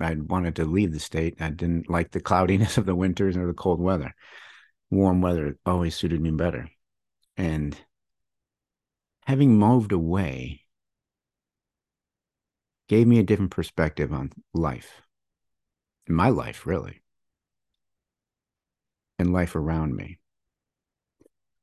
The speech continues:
I've always liked the idea of having roots, family roots, like, generations in the same area. And I think that's pretty cool because you have a lot of support and a lot of help.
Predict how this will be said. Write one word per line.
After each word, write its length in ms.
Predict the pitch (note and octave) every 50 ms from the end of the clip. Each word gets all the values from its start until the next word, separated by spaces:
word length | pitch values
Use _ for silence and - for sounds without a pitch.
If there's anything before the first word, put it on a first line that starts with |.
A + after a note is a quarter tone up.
| _
I've 140 | - A2 D3
always 200 | G3+ A3 E3+ A#2+
liked 160 | D#3 D3 -
the 340 | - D3+ C#3+ C#3+ C#3 C#3 C#3+ - _ _ _ _
idea 380 | A#2+ B2 A2+ G#2+ C3+ C#3 B2+ A#2
of 300 | - C#3 C#3 C3+ B2 A2
having 520 | - G2+ E2+ E2 E2 D#2+ D#2+ D#2 D#2 E2 - _ -
roots, 500 | F#2 F#2 F#2+ F2 D#2 - - - - - _ _ _
family 360 | - - A2 G2 F#2 F2+ F2
roots, 320 | D#2+ D#2 E2+ E2+ E2 - -
like, 220 | D#2 D2+ - _ -
generations 720 | - G#2+ G#2 G2 E2+ E2+ F#2+ F#2+ F#2 - D#2+ D#2+ D#2+ D#2+
in 100 | E2 E2
the 80 | D#2+
same 340 | - - - F2+ F2 E2+ D#2
area. 280 | E2 D#2+ D#2+ D#2+ - -
And 140 | C#2+ D2+ D2+
I 100 | D#2+ F2+
think 180 | - - F#2+
that's 160 | F2+ E2+ - -
pretty 240 | - - F#2 E2+
cool 420 | E2 - - F2+ D#2+ - - E2 E2 _ _ _ _ _ _ _ _ _ _ _ _ _ _ _ _ _ _ -
because 280 | F#2+ F2 - F#2 E2+
you 80 | E2 F2
have 200 | F2 G2 F#2+ F2
a 60 | F2
lot 180 | E2+ E2+ E2+ E2
of 80 | D#2+
support 440 | - - D#2 - - - E2+ D#2+ -
and 100 | E2 D#2+
a 20 |
lot 120 | D#2+ D#2+ D2+
of 100 | C#2+ -
help. 360 | - F#2 D#2+ A#1+ - - -